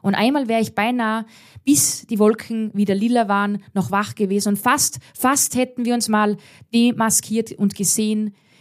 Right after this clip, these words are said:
wir sind die gleichen und dann hätten wir uns fast gesagt, wie viel wir uns bedeuten.“ Werden wir sagen. Und dass wir bloß faul und feige waren, das werden wir verschweigen. Und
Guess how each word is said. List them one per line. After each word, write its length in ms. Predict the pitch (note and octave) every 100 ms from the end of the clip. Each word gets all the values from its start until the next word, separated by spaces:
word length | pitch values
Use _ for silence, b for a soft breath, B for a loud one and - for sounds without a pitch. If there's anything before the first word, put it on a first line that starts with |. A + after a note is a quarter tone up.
| b b
wir 160 | A#3+
sind 240 | C4 C4 A#3+
die 80 | A3+
gleichen 460 | G3 G#3+ A3 A#3
und 100 | G#3
dann 100 | G#3+
hätten 220 | A3+ B3+
wir 60 | B3+
uns 120 | A#3+
fast 300 | - C#4 -
gesagt, 500 | C#4 - A3+ A#3 - b b
wie 100 | G#3+
viel 280 | - A#3+
wir 140 | A#3 A3+
uns 320 | G3+ G3+ -
bedeuten.“ 720 | - A3 G3 E3 D#3+ D#3 D#3 - _
Werden 400 | D#3+ F#3+ G3+ G#3+
wir 120 | G#3+
sagen. 640 | G#3 - F3 E3+ D#3+ D3 - _ _ _ _ B B B
Und 120 | A3
dass 160 | A#3 A#3+
wir 60 | B3+
bloß 320 | B3 D4 -
faul 340 | - G#3+ C4
und 120 | C#4
feige 380 | G#3 A3 B3+ A#3
waren, 340 | F3 D#3+ E3 E3 b
das 200 | G#3+ G3
werden 280 | G3+ G#3 G#3+
wir 240 | A3 A3 A3
verschweigen. 640 | - A#3 G3+ G3 F#3 E3 D#3+
Und 260 | F#3 F#3